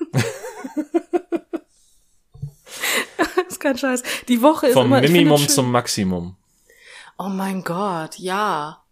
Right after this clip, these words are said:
Speaker 1: Das ist so schön. Aber wir haben bald Nachschub.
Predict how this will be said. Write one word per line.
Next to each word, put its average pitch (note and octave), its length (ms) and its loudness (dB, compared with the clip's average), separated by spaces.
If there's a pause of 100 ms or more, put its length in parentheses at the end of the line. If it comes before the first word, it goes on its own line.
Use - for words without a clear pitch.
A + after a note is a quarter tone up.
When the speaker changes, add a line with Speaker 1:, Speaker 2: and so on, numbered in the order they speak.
(1400)
Speaker 1:
Das F#3 160 -10
ist E3+ 140 -4
so G3 80 -10
schön. F#3+ 440 -12 (1800)
Aber A#3+ 220 4
wir B3+ 120 6
haben C#4 180 4
bald B3 180 0
Nachschub. B3 560 -2